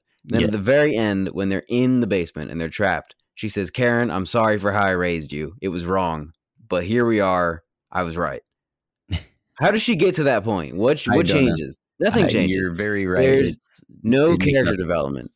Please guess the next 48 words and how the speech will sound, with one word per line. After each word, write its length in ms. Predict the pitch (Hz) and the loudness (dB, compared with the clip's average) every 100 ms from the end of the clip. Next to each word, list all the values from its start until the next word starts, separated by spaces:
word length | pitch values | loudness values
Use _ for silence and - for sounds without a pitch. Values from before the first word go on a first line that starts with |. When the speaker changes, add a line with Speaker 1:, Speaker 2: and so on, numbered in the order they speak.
| _ | _
Speaker 1:
She 540 | - - 127 127 127 117 | -8 -2 2 2 2 0
just 480 | 123 123 120 110 - | 2 4 2 0 -2
is, 420 | 117 117 113 110 - | 0 2 2 0 -4
she, 280 | 120 117 107 | -6 -4 -6
she, 160 | 107 | -8
they 160 | 95 110 | -4 -2
just 160 | 110 104 | -2 -2
write 340 | 92 107 113 | 0 2 4
in 260 | 113 110 104 | 2 2 0
the 40 | |
fact 220 | 95 107 98 | 0 0 0
that 100 | 98 | -2
she 100 | 104 | 0
changes, 380 | 104 98 78 76 | 0 0 -2 -4
and 100 | 85 | -4
it 60 | |
doesn't 180 | 87 85 | -2 -2
make 140 | 85 | -4
sense. 240 | 82 65 60 | -6 -10 -8
There's 180 | 87 82 | -8 -4
no 300 | 95 95 92 | -2 0 -2
character 320 | 95 85 73 | -4 -4 -6
change. 240 | 78 71 _ - - | -16 -18 _ -20 -20
So 140 | - 123 | -6 -2
my 100 | 117 | -2
problem 420 | 117 147 165 156 | 0 0 2 0
with 120 | 127 | 0
the 60 | 110 | -2
first 280 | - 117 98 | -2 -2 0
Halloween 440 | 98 95 90 90 | -2 0 -2 -2
is 80 | 90 | -4
that 120 | 80 | -4
they're 140 | 87 87 | -4 -6
trying 580 | - 101 98 104 110 104 | -6 -2 0 2 0 -2
to, 260 | 107 101 - _ _ _ | -2 -4 -6 _ _ _
they're 160 | - 107 | -6 -6
trying 220 | - 123 | -2 0
to 80 | 135 | 2
go 140 | 120 | 2
past 440 | 107 113 101 95 - | 0 0 0 0 -4
just 220 | 101 - | -4 -4
a 40 | |
slasher 460 | - - 101 98 135 | -6 -2 0 0 -2
movie 340 | 135 135 139 | 0 0 0
and 220 | 78 95 80 | -2 -4 -2
bring 280 | 98 101 | 0 2
in 280 | 98 101 98 | 0 0 -2
actual 720 | - 95 95 - 95 92 85 | -2 -2 -2 -4 -2 -2 -4